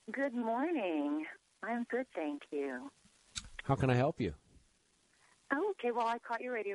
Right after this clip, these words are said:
Speaker 1: program on today, and, um, I've been looking to figure out a way to invest some money that's just sitting in my savings account collecting maybe one percent interest. So I just wanna know where I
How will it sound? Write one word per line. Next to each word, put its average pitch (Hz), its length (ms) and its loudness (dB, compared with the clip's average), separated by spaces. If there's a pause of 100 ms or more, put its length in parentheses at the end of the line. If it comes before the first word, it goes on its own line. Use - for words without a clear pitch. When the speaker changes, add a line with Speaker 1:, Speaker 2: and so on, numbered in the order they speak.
Speaker 1:
program 180 500 -8
on 196 320 -6 (100)
today, 196 480 0
and, 202 440 -2
um, 190 320 0 (480)
I've 180 300 0
been 170 300 0
looking 156 420 -2
to 156 60 0 (180)
figure 151 280 0
out 147 160 0
a 135 40 -4
way 139 320 -2
to 151 80 -4
invest 135 380 0 (580)
some 220 140 2
money 170 280 2
that's 156 240 0
just 135 200 -8
sitting 143 240 0
in 143 120 0
my 135 140 0 (100)
savings 131 320 -4
account 123 460 -4
collecting 131 640 -2
maybe 139 560 0
one 170 260 -4
percent 196 380 -2
interest. 226 440 -2 (680)
So 208 80 4
I 208 60 4
just 208 180 -6
wanna 214 180 2
know 202 140 0
where 175 340 2
I 180 80 -2